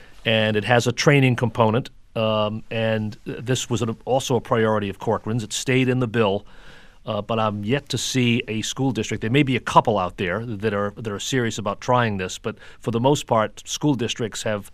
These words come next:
have rejected this idea, and they're not going to have s-, school staff,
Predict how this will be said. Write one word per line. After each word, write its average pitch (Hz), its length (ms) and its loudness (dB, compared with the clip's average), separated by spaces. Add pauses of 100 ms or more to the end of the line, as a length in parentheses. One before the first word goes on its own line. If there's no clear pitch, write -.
(120)
have 107 200 -2
rejected 113 400 -2
this 98 200 -4
idea, 98 400 -2 (340)
and 107 180 -2
they're 104 80 0
not 117 220 2
going 110 200 0
to 98 60 0
have 104 440 2
s-, - 260 -8
school 120 540 -4
staff, 110 520 -2